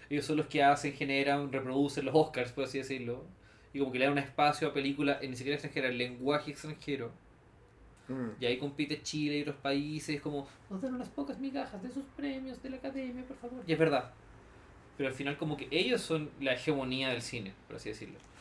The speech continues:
Speaker 1: Y como que compararnos con esa industria y estar como a la par en, en calidad,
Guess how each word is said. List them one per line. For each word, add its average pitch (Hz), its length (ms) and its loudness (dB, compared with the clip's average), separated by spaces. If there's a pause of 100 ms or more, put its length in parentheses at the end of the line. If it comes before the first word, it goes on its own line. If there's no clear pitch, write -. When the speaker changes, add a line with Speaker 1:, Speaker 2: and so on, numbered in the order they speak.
(320)
Speaker 1:
Y 127 100 -4
como 127 240 -4
que 127 100 -4
compararnos 135 640 4
con 127 220 -6
esa 147 200 0
industria 143 840 4
y 131 60 -6
estar 131 180 -4
como 143 220 -2
a - 20 4
la 127 160 4
par 131 220 4
en, 160 240 0
en 131 400 -8
calidad, 127 720 2